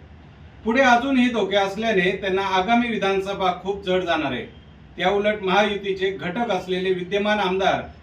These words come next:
मिस्टर इंडियाप्रमाणे गायब होते. विधानसभेची सेमीफायनल समजले जाणाऱ्या वि-, लोकसभा निवडणुकीत अजित पवार गटाचे आमदार दौलत दरोडा यांनी मॅच फिक्सिंग केल्याने ते आता खेळ न दाखवता हॅपी मॅन प्रमाणे शांत राहिलेत.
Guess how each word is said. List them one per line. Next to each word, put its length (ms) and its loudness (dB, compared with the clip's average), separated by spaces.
मिस्टर 300 -4
इंडियाप्रमाणे 720 0
गायब 340 0
होते. 360 -8
विधानसभेची 680 -2
सेमीफायनल 640 -2
समजले 440 -4
जाणाऱ्या 440 0
वि-, 300 -2
लोकसभा 540 2
निवडणुकीत 580 -2
अजित 220 -4
पवार 220 0
गटाचे 460 -4
आमदार 440 -2
दौलत 280 -2
दरोडा 560 0
यांनी 180 -2
मॅच 360 -2
फिक्सिंग 360 -2
केल्याने 560 -2
ते 60 -2
आता 320 -2
खेळ 240 0
न 20 -2
दाखवता 540 -2
हॅपी 380 -4
मॅन 240 -4
प्रमाणे 400 -4
शांत 320 -4
राहिलेत. 360 -2